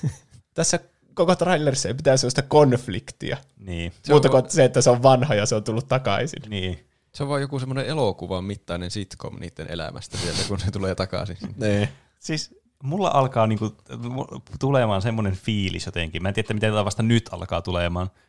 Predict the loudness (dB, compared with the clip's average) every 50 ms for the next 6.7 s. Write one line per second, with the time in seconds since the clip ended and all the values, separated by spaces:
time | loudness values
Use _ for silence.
0 | _ _ _ -14 -8 -8 -8 -8 _ _ _ _ _ _ _ _ _ _ -8 -6
1 | -4 -4 -6 -6 -8 _ _ _ _ _ _ _ _ _ -20 -16 -14 -12 -2 0
2 | 0 0 2 2 0 0 0 -2 -4 -2 -2 -2 -4 -4 -2 -2 -4 -4 -4 -12
3 | -2 0 2 2 2 2 -2 _ -4 -4 -4 -4 -6 -8 -8 -2 0 0 0 2
4 | 0 0 2 4 4 2 2 0 -4 -8 -6 -6 -6 -6 -6 -6 -6 -6 -6 -6
5 | -4 -4 -6 -4 -6 -6 -6 -4 -6 -8 -10 _ _ _ _ -4 -4 -4 -2 -4
6 | -4 0 2 2 4 4 2 2 0 -2 -2 -4 -4